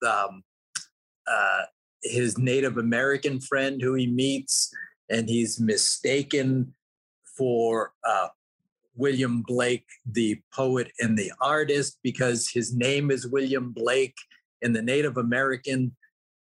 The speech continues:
has some, I think he went to England for a short time, so he does have some schooling, but he's gone back to his homeland, and he's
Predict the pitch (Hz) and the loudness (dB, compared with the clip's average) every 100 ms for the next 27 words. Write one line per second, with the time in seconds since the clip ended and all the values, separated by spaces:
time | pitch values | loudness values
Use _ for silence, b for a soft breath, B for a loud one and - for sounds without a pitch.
0 | _ - - 135 135 139 127 - 135 123 | _ -16 -4 0 2 0 -2 -2 0 2
1 | 120 - _ - 120 139 135 131 139 143 | 0 -4 _ -6 -2 -2 0 0 2 0
2 | 139 - 127 151 160 165 156 165 147 - | -2 -2 0 2 2 0 0 0 0 0
3 | 170 170 - 151 151 151 147 135 113 117 | 0 -2 -2 -2 0 -2 -2 -2 0 -2
4 | 131 143 156 165 151 - 113 - - - | 0 0 0 -2 -2 0 2 2 0 0
5 | 143 156 165 170 156 B B B B - | 0 2 0 -4 -6 B B B B -4
6 | 120 117 104 - 127 143 123 120 139 - | 0 0 0 0 2 2 2 0 0 -4
7 | - 131 117 - 104 110 - 127 139 139 | -2 0 -2 -2 -2 0 0 0 2 2
8 | 139 135 135 131 123 b _ _ _ - | 2 2 2 0 -4 b _ _ _ -2
9 | 127 127 120 110 - _ _ _ _ - | 0 2 0 -2 -6 _ _ _ _ -14
10 | - _ - 139 127 127 113 - - | -14 _ -4 0 2 2 0 -2 -6